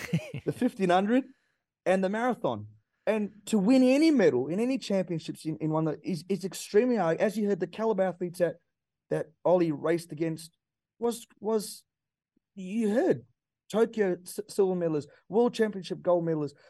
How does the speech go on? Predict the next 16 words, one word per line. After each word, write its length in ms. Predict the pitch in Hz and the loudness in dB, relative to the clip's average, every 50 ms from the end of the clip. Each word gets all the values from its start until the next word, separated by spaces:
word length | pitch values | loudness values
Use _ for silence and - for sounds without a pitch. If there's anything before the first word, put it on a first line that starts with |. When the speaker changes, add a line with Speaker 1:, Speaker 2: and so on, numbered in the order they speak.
| _ | _
Speaker 2:
So 260 | _ - 208 202 202 185 - _ _ _ _ _ _ _ _ - - - - | _ 0 2 2 2 0 -4 _ _ _ _ _ _ _ _ -16 -16 -14 -8
I, 100 | - - - - | -8 -8 -6 -4
I 100 | - 233 | -4 -6
think 360 | 226 233 254 277 254 233 240 - | -4 -2 0 0 0 -2 -2 0
that, 220 | 196 202 196 185 185 _ _ _ 170 160 | 2 2 2 2 -2 _ _ _ -18 -12
that 140 | 175 170 - - - _ _ _ _ _ | -12 -12 -12 -12 -20 _ _ _ _ _
this, 280 | 185 208 190 - - - _ - _ _ _ _ _ _ | -10 -10 -10 -10 -16 -18 _ -20 _ _ _ _ _ _
this, 440 | - 220 240 233 - - - - - _ _ _ _ _ _ | -2 -2 -2 -2 -4 -10 -14 -16 -20 _ _ _ _ _ _
the 440 | - 123 117 123 - - - _ 175 - _ | -20 -18 -16 -16 -18 -20 -18 _ -18 -6 _
future 380 | 226 254 254 254 - 214 196 | 2 2 2 2 2 2 2
is 280 | 185 180 165 175 180 - _ _ _ _ _ _ _ _ | 2 0 -2 -6 -12 -18 _ _ _ _ _ _ _ _
you, 340 | - 151 156 175 220 233 202 - | -14 -10 -4 -2 -2 -2 -2 0
you 240 | 185 220 254 262 247 | 0 2 4 6 6
are 180 | 240 240 233 | 6 6 6
the 120 | 208 160 - | 4 2 -4
top 280 | - - 226 233 - | -2 -2 -2 -2 -2